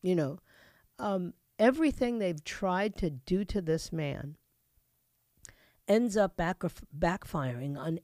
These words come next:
everyone else. You know, he, i-, i-, Joe Biden is now up to his eyeballs in scandal with the, the documents that have been uncovered, going back t-, to his Senate days,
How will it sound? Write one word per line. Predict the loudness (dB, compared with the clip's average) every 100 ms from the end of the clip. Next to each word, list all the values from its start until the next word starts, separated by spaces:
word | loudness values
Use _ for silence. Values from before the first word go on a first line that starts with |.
| -4
everyone | -2 0 2 4 4
else. | 2 -2 -6 -12 -14 -16 -20 _ _ _ _ _ _ _ _ _ _ _ _ 2
You | 4
know, | 4 0 -14 -20
he, | -6 -2 -2 -6 _ _ _
i-, | -12 -4
i-, | -4 -4
Joe | 4 6 8
Biden | 8 8 6 0 0
is | 0 0
now | 0 -2 -2
up | -6 -2
to | 0
his | 4 4 2 -2 0
eyeballs | 6 6 6 2 -2 -10 -10 0
in | 2
scandal | 2 0 2 2 0 -4 -6 _ _ _ 2
with | 2 2 4
the, | 4 6
the | 4
documents | 6 6 4 0 -2 -4 0
that | 2
have | 2
been | 2 2
uncovered, | 2 2 2 2 -2 4
going | 6 6
back | 4 0
t-, | -8 -12 -10
to | -4 -2
his | -2
Senate | -2 0 0 -2
days, | -4 -6 -8 -16 -18